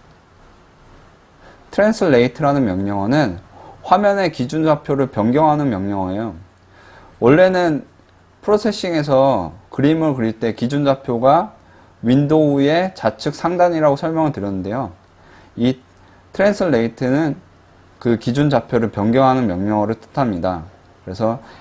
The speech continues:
X좌표, Y좌표 두 가지 인자값을 받고요. 따라서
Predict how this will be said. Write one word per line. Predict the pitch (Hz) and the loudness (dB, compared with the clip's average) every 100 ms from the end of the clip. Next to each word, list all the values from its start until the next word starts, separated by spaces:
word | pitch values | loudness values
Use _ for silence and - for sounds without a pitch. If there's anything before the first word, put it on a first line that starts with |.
| - | -10
X좌표, | - 98 135 127 120 - 127 | -6 -4 -2 -2 -2 -2 2
Y좌표 | 92 98 104 107 - 113 110 110 - - | 2 2 0 -4 -4 0 0 0 -4 -8
두 | 117 | -4
가지 | 110 123 117 | 0 0 -2
인자값을 | 101 110 - 120 120 | -4 -6 -6 -8 -6
받고요. | 95 - 92 127 151 _ - _ _ _ _ _ _ _ _ _ _ | -6 -6 -6 -8 -10 _ -20 _ _ _ _ _ _ _ _ _ _
따라서 | - 143 151 165 185 226 | 0 4 4 2 0 -2